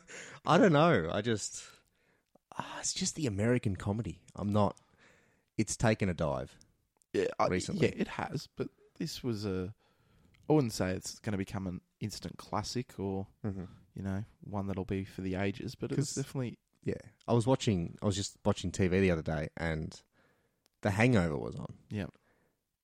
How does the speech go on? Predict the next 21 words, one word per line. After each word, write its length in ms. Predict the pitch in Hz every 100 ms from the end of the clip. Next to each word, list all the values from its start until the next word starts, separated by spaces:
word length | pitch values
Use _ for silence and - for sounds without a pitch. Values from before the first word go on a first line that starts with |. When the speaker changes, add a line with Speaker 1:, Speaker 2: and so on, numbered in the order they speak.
| _
Speaker 1:
And 140 | 98 95
I 80 | 104
watched 320 | 113 - -
it 60 |
and 120 | - 92
I'm 100 | 90
like, 320 | 90 87 - - _ _ _ _ _ _ _ _ _ _ -
"Yeah, 120 | 330
it's 100 | -
good." 200 | - 87 - _ - -
And 140 | 113
then 100 | 113
I'm 100 | 110
like, 220 | 110 110 - -
"Uh, 80 | -
what 260 | 123 135 135
happened 440 | 120 - 98 85
after 300 | 85 92 -
that?" 260 | 78 - - _ _ _ _ _ _ _ _ _ -
Like, 160 | 117 127
it's, 440 | - - - -